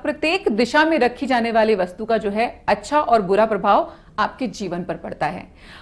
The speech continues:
अगर कोई वस्तु गलत दिशा में या गलत तरीके से रख दी गई हो तो उससे हमारे जीवन में काफी परेशानियां आ सकती हैं। वहीं सही दिशा में रखी गई चीजें हमारे को अपार लाभ भी देती हैं। आज आप जानेंगे कि घर में मौजूद कौन सी चीजें हमारे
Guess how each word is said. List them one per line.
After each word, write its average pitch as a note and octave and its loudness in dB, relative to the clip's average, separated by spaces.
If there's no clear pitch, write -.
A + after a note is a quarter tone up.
अगर G#3+ 4
कोई B3+ 2
वस्तु A#3+ 0
गलत G#3+ 2
दिशा A#3+ 0
में B3 -2
या B3 4
गलत C4+ 4
तरीके A#3+ 4
से D#4+ 0
रख D4 6
दी C4+ 0
गई D4+ 4
हो E4 2
तो A#3 -2
उससे G#3 -2
हमारे A3 2
जीवन G#3 -4
में A#3+ -4
काफी C#4 -4
परेशानियां B3+ 2
आ G3 2
सकती - -6
हैं। E3+ -8
वहीं A3 2
सही D4 0
दिशा C#4+ 0
में A#3 0
रखी G3+ 0
गई F3 -2
चीजें F3 -6
हमारे E3+ -2
को A#3 -4
अपार D#4+ -2
लाभ A3 2
भी F#3 -6
देती F3 -8
हैं। - -12
आज G#3+ 6
आप C4 6
जानेंगे B3+ 4
कि D#4+ -4
घर C4 -2
में C#4+ 0
मौजूद C4+ 0
कौन D#4+ 4
सी G4 2
चीजें A3+ -2
हमारे A3 2